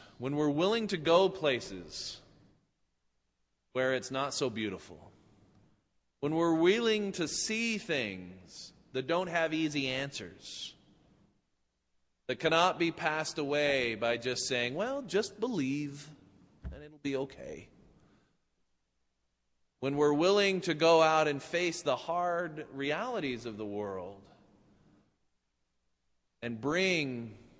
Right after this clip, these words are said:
the hands and feet of Christ into those situations, there are amazing blessings to be had. The Bible tells us that it strengthens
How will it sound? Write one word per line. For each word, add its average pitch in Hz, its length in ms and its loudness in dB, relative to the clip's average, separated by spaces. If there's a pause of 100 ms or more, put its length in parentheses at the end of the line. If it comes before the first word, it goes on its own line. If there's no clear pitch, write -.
(680)
the 110 80 -6
hands 147 500 -4
and 123 180 -6
feet 147 300 0
of 113 160 -4
Christ 139 560 -4
into 156 340 -4
those 123 300 -2
situations, - 1200 -8 (1500)
there 123 140 -4
are 123 60 -2
amazing 143 580 -6
blessings 113 680 -6
to 123 100 -16
be 104 200 -8
had. 98 500 -16 (2750)
The - 20 0
Bible 120 240 2
tells 139 280 2
us 127 140 -4
that 131 160 0
it 117 100 -4
strengthens 143 960 -4